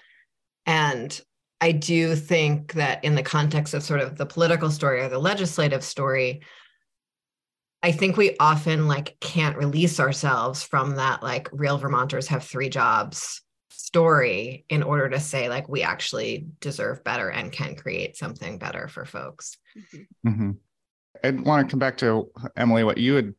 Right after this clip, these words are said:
Speaker 3: been saying about the idea that sometimes people will come to Vermont through domestic migration and choose Vermont while willing to give up something economically. And I,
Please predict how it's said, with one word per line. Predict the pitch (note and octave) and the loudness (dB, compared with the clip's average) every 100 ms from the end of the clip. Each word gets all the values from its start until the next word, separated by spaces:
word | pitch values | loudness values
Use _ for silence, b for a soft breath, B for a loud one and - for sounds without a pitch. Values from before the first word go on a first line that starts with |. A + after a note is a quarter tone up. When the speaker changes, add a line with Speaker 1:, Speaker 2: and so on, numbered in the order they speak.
| _ | _
Speaker 3:
been | A2+ G#2 | 0 0
saying | - A2 G2+ G2+ | 2 2 4 4
about | G2 F#2+ G2 G2 - - G#2+ | 4 4 2 2 -2 -12 -2
the | G#2+ | 2
idea | G2+ F#2+ G#2 G#2 G2+ G2 | 2 2 2 4 2 2
that | F#2+ F#2 - _ _ _ A#2+ | 2 2 -2 _ _ _ -4
sometimes | - C#3 C3+ C3 A#2 | 2 4 4 0 2
people | C3 B2 A2+ | 0 2 4
will | G#2+ | 2
come | - F3 D3 C3+ | 0 -2 0 0
to | |
Vermont | G#2+ A2+ A2 G#2 G2 - G#2+ - | 0 2 4 4 2 -6 -14 -6
through | A#2+ B2 | 2 4
domestic | A#2+ A2+ B2+ - A#2 - - - - | 6 4 2 2 -2 -4 -10 -16 -2
migration | G#2+ G2+ A#2 C3 - A2+ G#2 G2+ A2+ | 0 4 4 2 2 2 2 0 -2
and | - G2+ G2 G2 | -2 2 2 2
choose | - - A#2+ G#2+ | 0 2 2 2
Vermont | A2 G#2 G#2+ - b b _ _ | 2 4 2 0 b b _ _
while | - A2 A2 G#2 | 0 2 4 4
willing | A2+ A#2 A#2+ | 4 4 4
to | A2+ | 0
give | F#2 G#2+ G#2 | -2 0 2
up | A2+ - | 0 -2
something | D#3+ D3 E3 | -4 -2 0
economically. | D3+ - D#3 D3+ D#3 - D#3 D#3+ b b b _ - | 0 2 2 2 0 0 0 0 b b b _ -2
And | C#3 C#3 C3+ | 2 4 6
I, | C#3 | 4